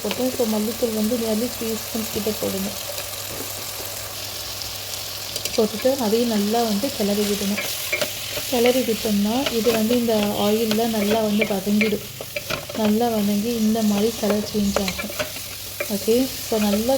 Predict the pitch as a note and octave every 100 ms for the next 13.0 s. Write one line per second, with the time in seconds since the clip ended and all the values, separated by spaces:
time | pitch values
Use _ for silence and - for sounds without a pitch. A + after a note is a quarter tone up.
0 | C4+ G#3+ A3 - G#3+ G#3+ G#3 G3+ G3 F#3
1 | G#3 B3+ - - - - - A#3 A3+ A3
2 | A3 A#3+ B3+ B3+ A#3 G3+ - G#3+ G3+ G3
3 | - G3 A3 A#3 G#3+ G#3 G#3 G#3+ G#3+ G#3
4 | G#3 G3+ G3+ - G#3 G3 A3 D4+ - -
5 | - - - A#3+ A3+ A3+ A3+ A3+ A3 G#3
6 | G3+ G#3+ G#3+ A3 G#3+ A3 A#3+ A#3 G#3+ G#3+
7 | - - A#3 G#3+ A3 A3 G#3 B3 A#3 A3
8 | A3 G#3 G#3 G3+ G#3+ G3+ G#3 G#3 G#3 G3+
9 | B3+ - - - - - A3+ A#3+ A#3 G#3+
10 | G#3+ A3 A3 G3+ C4+ D#4 - - - G#3
11 | G#3 A3+ A3+ G#3+ A3+ A3+ - - G#3+ G#3
12 | G3+ G3+ A#3+ - G#3 G3+ G#3 G3+ G3